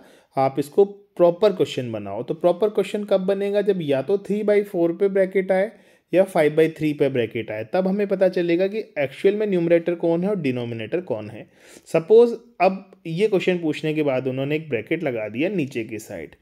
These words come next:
तो ये क्या बन गया? फ़ाइव by three by four, यानी फ़ाइव में three by four को डिवाइड करना है, तो ये फ्रैक्शन बन गई हमारी ऐसी, five divided by three by four। तो ये कैसे कन्वर्ट होगी? फ़ाइव into four by three, तो answer will be twenty by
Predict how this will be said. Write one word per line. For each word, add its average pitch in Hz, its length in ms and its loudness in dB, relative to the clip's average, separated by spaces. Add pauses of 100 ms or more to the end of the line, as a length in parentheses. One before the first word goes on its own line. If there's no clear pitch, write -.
(420)
तो 147 60 -2
ये 156 80 2
क्या 170 160 2
बन 185 220 0
गया? 214 160 2
फ़ाइव 180 520 0
by 139 160 2 (380)
three 190 180 0
by 139 220 2
four, 110 300 -8
यानी 156 260 0
फ़ाइव 175 500 2
में 175 120 -2 (120)
three 180 200 0
by 147 200 2
four 131 220 -2
को 190 120 2
डिवाइड 117 400 -2
करना 117 280 -8
है, 123 140 -4
तो 143 100 -4
ये 170 140 0
फ्रैक्शन 151 460 -4
बन 139 160 -4
गई 147 120 2
हमारी 139 280 -2
ऐसी, - 300 -10 (720)
five 143 320 2
divided 107 440 -2
by 147 160 0 (300)
three 131 180 -4
by 127 140 -10 (100)
four। 220 280 0
तो - 520 -20
ये 135 80 -4
कैसे 160 280 0
कन्वर्ट 180 360 -2
होगी? 185 320 0
फ़ाइव 165 380 0 (120)
into 135 340 -2 (380)
four 135 240 0
by 117 240 -4
three, 202 300 -4
तो 170 80 0
answer 131 320 -4
will 123 160 -2
be 175 140 2 (140)
twenty 147 500 0
by 131 160 0